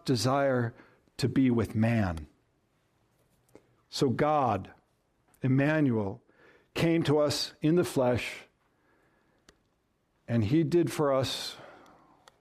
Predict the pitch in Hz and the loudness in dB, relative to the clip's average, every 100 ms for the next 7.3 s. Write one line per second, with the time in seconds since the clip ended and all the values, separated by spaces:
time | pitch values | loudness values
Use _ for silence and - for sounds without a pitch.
0 | _ - 135 135 147 160 131 131 131 123 | _ -4 -2 0 0 -2 -2 0 0 0
1 | 113 147 117 95 - - - _ _ _ | 0 0 0 -2 -8 -10 -12 _ _ _
2 | _ _ _ _ _ _ _ _ _ _ | _ _ _ _ _ _ _ _ _ _
3 | _ _ _ _ _ _ - 131 143 160 | _ _ _ _ _ _ -4 -2 0 2
4 | 160 160 147 147 143 143 127 127 139 156 | 2 0 0 0 2 2 4 4 2 2
5 | 175 135 - _ _ _ _ _ _ _ | 0 -6 -18 _ _ _ _ _ _ _
6 | _ _ - 120 123 127 123 127 123 110 | _ _ -2 0 0 2 0 0 0 0
7 | 131 214 | 2 0